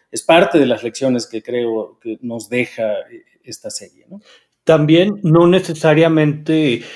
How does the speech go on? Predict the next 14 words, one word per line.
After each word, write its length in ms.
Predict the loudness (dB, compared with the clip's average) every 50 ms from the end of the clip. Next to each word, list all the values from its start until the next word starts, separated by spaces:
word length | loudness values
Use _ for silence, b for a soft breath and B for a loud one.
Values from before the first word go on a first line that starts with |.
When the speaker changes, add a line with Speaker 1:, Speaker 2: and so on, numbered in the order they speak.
| B B
Speaker 2:
y 320 | B -8 -8 -8 -10 -4 0
yo 120 | 0 2
me 100 | 2 2
quiero 220 | 2 2 0 2
colgar 280 | 0 0 0 0 0 2
de 80 | 2 0
algo 180 | 0 0 -2
que 80 | -4 -8
está 460 | -6 -2 -2 0 0 -2 -4 -6 -12 _
diciendo 460 | -12 -12 -10 -8 -6 -6 -4 -2 -2
Alejandro, 680 | -2 -2 -2 -2 -2 -2 -2 -2 -2 -4 -6 -6 -8 _ -10
no 320 | -4 0 2 2 4 4
necesariamente 1800 | 2 0 -2 -4 -6 -8 -10 -6 -2 0 0 0 0 0 0 0 0 -2 -2 -4 -4 -4 -4 -6 -6 -8 -12 _ -8 -6 -4 -4 -4 -6 -8 B B B B B B
es 360 | _ -6 -4 -4 -4 -6 -10